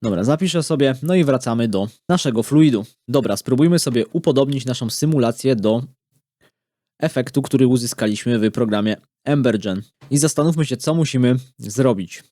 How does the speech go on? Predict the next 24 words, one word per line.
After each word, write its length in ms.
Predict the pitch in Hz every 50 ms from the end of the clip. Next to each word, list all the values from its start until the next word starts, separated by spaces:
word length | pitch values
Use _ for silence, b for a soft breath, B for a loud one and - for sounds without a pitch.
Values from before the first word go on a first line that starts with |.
| _ _ _ _ _ _ _ _ _ _ _ _ _ _ _ _ -
No 100 | 123 127
po 120 | 127 170 170
pierwsze, 560 | - 151 139 131 - - - 139 135 143 147 _ _ _ _ b b b b _ _ _ _ _ _ _ _ _ _ _
oprócz 360 | - 147 156 - 165 165 131 131
dymu 240 | 117 131 127 135
potrzebujemy 640 | 127 131 123 - - - 113 113 113 107 101 101 104 104
również 500 | 104 101 95 107 107 107 110 - - - - -
ogień, 400 | - 147 151 143 113 107 98 - -
a 140 | - 110 123
więc 440 | 143 151 147 139 - - - - - _ -
na 100 | - 156
sam 200 | 156 - 156 147
początek 640 | 131 131 117 - 123 120 120 - 123 120 - - - _ _ _ -
aktywujmy 560 | 147 160 - - 170 131 120 123 117 120 123
sobie 340 | 120 - 110 98 101 104 -
opcję 440 | - 104 - - - - 113 110 113 - _ _ _ -
związaną 560 | 117 120 156 180 175 147 127 117 117 120 120 117
z 240 | 101 101 101 107 107 _ _ _ _ _ _ _ _ _ _ _ _
temperaturą. 720 | - 113 113 117 - 120 120 127 - 143 131 117 98 92 92 - _ _ _ _ -
Jak 180 | 139 151 151
widać, 300 | 143 143 131 135 135 127
w 60 | 120
naszej 260 | 127 151 156 - 160 143
symulacji 600 | - 135 120 113 107 104 104 - - 120 117 104